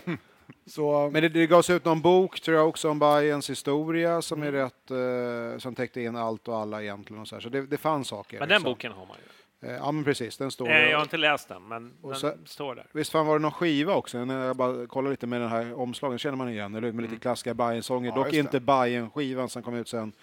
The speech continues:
Speaker 2: guldåret, utan här var mer, eh, de här klassiska låt-, gamla låtarna med Bayern. Så det fa-, det fanns lite, men återigen, vi ska komma ihåg, det, det här var ju en förening, en fotbollssektion i ekonomisk, liksom,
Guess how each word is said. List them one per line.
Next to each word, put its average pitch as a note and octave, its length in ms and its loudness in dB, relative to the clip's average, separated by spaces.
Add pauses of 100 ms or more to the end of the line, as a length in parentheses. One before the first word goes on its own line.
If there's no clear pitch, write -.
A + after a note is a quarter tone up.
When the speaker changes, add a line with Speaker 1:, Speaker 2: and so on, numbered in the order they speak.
(560)
Speaker 2:
guldåret, C3 600 4
utan B2 240 -4
här B2+ 240 0
var B2+ 100 -2
mer, A#2 260 -2
eh, G2+ 880 -8
de G#2+ 120 -14
här G#2 200 -12 (260)
klassiska A#2 600 -4
låt-, G#2+ 260 -8
gamla A#2+ 300 -6
låtarna G#2 380 -10
med G2 120 -18
Bayern. G#2+ 300 -18 (400)
Så - 120 -2
det D#3 60 6
fa-, F#3 200 4
det F3+ 80 2
fanns G3+ 300 6
lite, A2 360 -4
men C#3+ 260 2 (440)
återigen, D#3 480 6
vi D3 80 2
ska D3+ 100 0
komma D#3 140 2
ihåg, C#3+ 180 6
det, D3 180 4
det D3 100 2
här D3+ 140 6
var D#3 100 0
ju D3 80 2
en D3 180 -2
förening, C#3+ 500 2
en B2+ 60 -4
fotbollssektion C3+ 800 -2
i A#2+ 240 -2
ekonomisk, A2+ 760 -8
liksom, G#2 640 -12